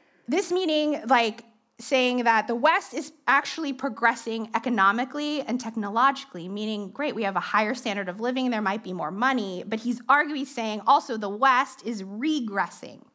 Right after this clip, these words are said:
emotionally and socially. So this has the correlation to anxiety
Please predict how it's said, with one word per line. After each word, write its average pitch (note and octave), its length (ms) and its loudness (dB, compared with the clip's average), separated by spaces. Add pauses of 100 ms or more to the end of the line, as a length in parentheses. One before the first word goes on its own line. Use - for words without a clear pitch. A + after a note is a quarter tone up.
(240)
emotionally G#3+ 960 0 (420)
and F#3+ 160 -4
socially. - 680 -8 (1300)
So E4 160 4
this G4 260 4
has E4+ 240 4
the C#4+ 80 2
correlation C4+ 600 2
to A3 180 -8
anxiety G#3 560 -2